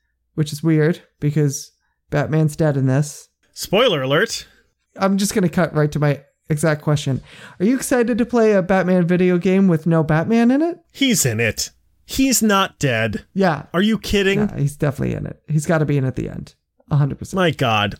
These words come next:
Speaker 2: I think he comes in halfway through.
Speaker 1: I find it fascinating that for some reason, people keep thinking it's a great idea to create some sort of Batman property with no Batman in it.
Speaker 2: Yeah, that's happened a lot.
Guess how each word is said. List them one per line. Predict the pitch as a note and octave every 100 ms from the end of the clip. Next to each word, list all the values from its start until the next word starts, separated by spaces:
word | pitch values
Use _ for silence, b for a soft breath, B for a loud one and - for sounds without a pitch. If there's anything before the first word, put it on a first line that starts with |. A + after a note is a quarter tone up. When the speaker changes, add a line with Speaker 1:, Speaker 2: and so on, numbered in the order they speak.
| -
Speaker 2:
I | E3+
think | E3+ F3
he | - E3+
comes | D3 E3 C#3+
in | D3
halfway | C3 A2+ A2+ - G#2
through. | - G2+ D2 A2 _ - B F3 B
Speaker 1:
I | G3+ C4+ E4 C4+ _ _ _
find | - A3+ G#3 F#3+
it | F#3+
fascinating | F#3 E3 E3 E3 D#3 D3+
that | D3+ D3 _ _
for | F#3
some | - - A3 G3+
reason, | F#3 F3 E3 D3+
people | - F3+ E3+
keep | - F3 -
thinking | E3+ D#3 E3+
it's | D3 D3
a |
great | D3 D#3+ E3 D#3+
idea | D#3 D3+ D3 C#3 C#3 B B B
to | - E3
create | - F3+ E3+
some | F#3 E3+
sort | F#3 E3
of | D3+
Batman | D#3+ D#3+ E3 D3+
property | E3 D3 D3 D3+ C#3+
with | D#3 D#3
no | D#3+ D#3 D3
Batman | D3 C3 - C3+ B2+
in | A#2
it. | - - - G#2+
Speaker 2:
Yeah, | B2+ F#3 F#4 B3+ - -
that's | F4 -
happened | A#4+ F4+ E3
a |
lot. | A#2+ B2 D#4 G#2